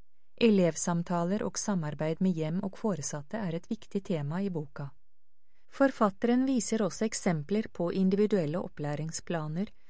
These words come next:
og gir råd om organiseringen av spesialundervisningen, og hvordan skoleledelsen og instanser utenfor skolen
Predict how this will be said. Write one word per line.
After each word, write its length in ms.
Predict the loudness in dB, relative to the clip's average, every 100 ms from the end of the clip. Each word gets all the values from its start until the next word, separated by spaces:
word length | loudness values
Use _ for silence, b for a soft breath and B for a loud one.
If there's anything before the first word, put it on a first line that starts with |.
| -4
og 160 | 0 2
gir 240 | 6 6
råd 320 | 6 2 0 -2
om 160 | -2
organiseringen 960 | -2 0 2 2 2 0 0 -2 -2 -2
av 160 | -2
spesialundervisningen, 1400 | -2 -4 -2 -2 -4 -4 -2 -2 -2 -4 -4 -2 -2 -2 -8 -14 -12 0
og 180 | 0 4
hvordan 340 | 2 4 2 0
skoleledelsen 1040 | 0 0 0 0 -4 -4 -6 -4 -4 -4 -2
og 180 | 0
instanser 640 | 2 0 0 -2 -2 -2 0
utenfor 520 | -2 -2 -6 -4 -4
skolen 480 | -4 -4 -4 -2 -4